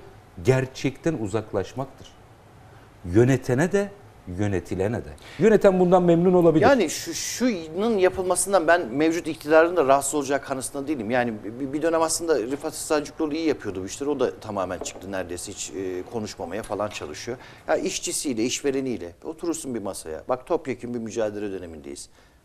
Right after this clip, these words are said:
Speaker 2: Biz üzerimizdeki sorumluluğu almaya hazırız. Ha bizim bilmem ne sektörümüzün kargoya ihtiyacı var. Bilmem ne sektörümüzün nakde ihtiyacı var.
Speaker 1: Hakem sen yaparsın
Speaker 2: Ha,
Speaker 1: bunu.
Speaker 2: bilmem ne sektörümüzün enerjiye ihtiyacı var. Ya bize bunları sağlarsanız biz alır işçimizle, emekçimizle, kobimizle, işverenimizle.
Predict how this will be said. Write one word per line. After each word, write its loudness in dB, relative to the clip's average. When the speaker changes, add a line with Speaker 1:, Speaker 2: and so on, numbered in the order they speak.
Speaker 2:
Biz -2
üzerimizdeki -2
sorumluluğu -4
almaya -2
hazırız. -10
Ha 0
bizim -4
bilmem 2
ne 0
sektörümüzün -4
kargoya 2
ihtiyacı -6
var. -12
Bilmem -2
ne -4
sektörümüzün -6
nakde -4
ihtiyacı -8
var. -12
Speaker 1:
Hakem -2
sen -4
yaparsın -2
Speaker 2:
Ha, -8
Speaker 1:
bunu. -12
Speaker 2:
bilmem 4
ne -2
sektörümüzün -6
enerjiye 0
ihtiyacı -6
var. -6
Ya -6
bize 6
bunları 2
sağlarsanız 0
biz -8
alır 2
işçimizle, -6
emekçimizle, -6
kobimizle, -4
işverenimizle. -6